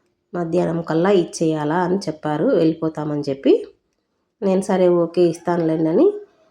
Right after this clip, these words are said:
ఇలా కుట్టడం స్టార్ట్ చేస్తే, అసలే హెల్త్ ప్రాబ్లం, ఎలాగో అలాగా ఓపిక చేసుకొని కుడదాంలే అనుకుంటే, కక్ష కట్టినట్టు దేవుడు అప్పుడే కరెంట్ కూడా తీసేసాడు అనమాట. ఈ మిషన్, జాక్ మిషన్ ఏంటంటే,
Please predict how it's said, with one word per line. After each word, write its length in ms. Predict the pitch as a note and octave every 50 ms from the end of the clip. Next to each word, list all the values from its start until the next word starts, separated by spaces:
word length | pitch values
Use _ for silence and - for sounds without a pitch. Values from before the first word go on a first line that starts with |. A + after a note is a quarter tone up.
| _ _ _ _ -
ఇలా 280 | - G3+ G3 F#3 F3+
కుట్టడం 440 | F3 F3 - F3 - F3 F3 F3 F3+
స్టార్ట్ 400 | F3 - - E3+ E3 D#3+ D#3+ -
చేస్తే, 420 | D#3 D#3 D#3 - - C4+ E4+ G4 F4 - - _ _ _ _ _ _ _ _ _ _ _ _ _ _ _ _ _ _ -
అసలే 280 | D#3 - E3+ F3+ G3
హెల్త్ 320 | G3+ F#3+ F3 E3 F3 - -
ప్రాబ్లం, 380 | F3 D#3+ D3+ D3+ D3+ D3 F3 - - -
ఎలాగో 520 | D#3+ D#3+ E3 E3+ F3+ F3+ F3 F3+ F#3+ F#3+
అలాగా 520 | F3+ E3+ D#3+ D#3 D#3 D#3+ D#3+ E3+ F3 E3 - - _ _ _ _ _ _ _ _ -
ఓపిక 360 | F#3 F#3 F3 G3+ G3 G3 F3+
చేసుకొని 440 | F3 E3 E3+ - - E3+ E3 F3 F3
కుడదాంలే 520 | F3 - E3+ E3 F3 F3 F3 F3 E3 D#3+
అనుకుంటే, 560 | D#3+ D#3 D#3 - E3+ E3+ - G3+ D4+ C4+ - _ _ _ _ _ _ _ _ _ -
కక్ష 200 | - - - G#3
కట్టినట్టు 460 | G3 G#3 G3 - G3+ - - - G#3+
దేవుడు 580 | C4 A#3+ F#3 E3+ E3+ F3+ F3+ F3 A3 D4 - -
అప్పుడే 300 | - E3+ - - F3 F3+
కరెంట్ 360 | F3 - D#3+ D#3+ E3+ E3+ F#3
కూడా 160 | F3+ F3 F#3
తీసేసాడు 460 | F3+ E3+ D#3+ D#3+ D#3 D3+ - D#3+ D3+ D3
అనమాట. 320 | D3+ D3+ D3+ D3+ D3 D3 - - - - _ _ _ _ _ _ _ _ _ _ _ _ _ _ -
ఈ 80 | F#3
మిషన్, 360 | F#3 F#3 F3 F3+ A3+ A3 G#3 G3+
జాక్ 260 | F#3 E3 E3+ - -
మిషన్ 220 | F#3+ G3 - F#3+
ఏంటంటే, 520 | E3 E3 D#3+ D#3 D#3+ E3 - F#4 G#4+ -